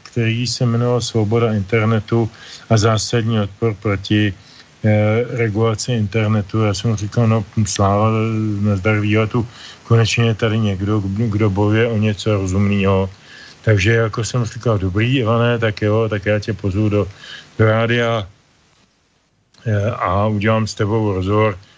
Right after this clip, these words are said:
právě na téma tady toho, toho programového bodu. To mi přijde jakoby smysluplný.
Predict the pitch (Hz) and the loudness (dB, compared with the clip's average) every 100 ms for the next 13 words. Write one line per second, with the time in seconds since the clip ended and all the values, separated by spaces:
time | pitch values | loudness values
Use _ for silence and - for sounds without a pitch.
0 | _ 110 110 120 120 104 95 107 107 107 | _ -2 0 2 0 -2 -2 0 0 2
1 | 104 104 104 107 92 101 101 95 101 101 | 0 0 -2 -6 -2 -2 -2 -2 -2 0
2 | 98 98 95 101 98 92 95 95 98 95 | 0 0 0 0 0 0 2 2 2 0
3 | 95 90 95 101 95 - - - - 120 | 0 0 0 0 -2 -8 -20 -4 0 2
4 | 123 - - 98 95 90 - 92 92 - | 0 -2 -4 0 0 0 -2 -4 -4 -2
5 | 87 - 98 90 98 87 | -4 0 -2 2 2 2